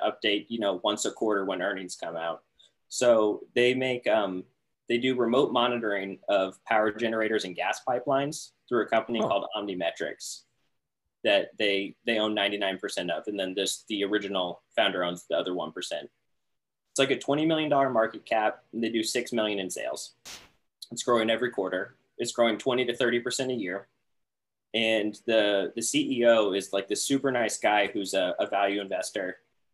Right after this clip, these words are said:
Speaker 1: Um, he owns twenty percent of the company. And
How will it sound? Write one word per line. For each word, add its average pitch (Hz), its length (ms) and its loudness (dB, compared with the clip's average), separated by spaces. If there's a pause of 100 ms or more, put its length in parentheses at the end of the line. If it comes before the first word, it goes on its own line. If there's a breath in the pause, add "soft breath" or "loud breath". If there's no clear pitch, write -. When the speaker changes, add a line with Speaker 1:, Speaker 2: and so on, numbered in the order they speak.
(160)
Speaker 1:
Um, 98 460 0
he 120 140 0
owns 107 220 2
twenty 117 240 -2
percent 120 320 -2
of 120 60 -4
the 123 60 -4
company. 92 560 -4 (400)
And 104 440 -2